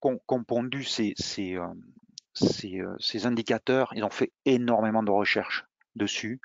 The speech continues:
Et je, je connais beaucoup de, de gens, euh, analystes techniques, qui se sont penchés sur la question. Il y a de multiples recherches. Si vous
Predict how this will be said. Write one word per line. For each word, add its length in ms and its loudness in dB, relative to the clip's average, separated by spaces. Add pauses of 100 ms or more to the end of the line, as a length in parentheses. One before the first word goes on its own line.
(520)
Et 100 2
je, 180 4 (340)
je 100 -6
connais 340 0
beaucoup 280 -4
de, 160 -2 (320)
de 160 0
gens, 420 2 (320)
euh, 800 -2 (160)
analystes 360 0
techniques, 480 0 (220)
qui 120 -6
se 100 -2
sont 160 0
penchés 560 2
sur 140 -4
la 60 -4
question. 320 -2
Il 40 -2
y 40 4
a 40 2
de 80 -6
multiples 420 -6
recherches. 380 -2
Si 80 -6
vous 260 -4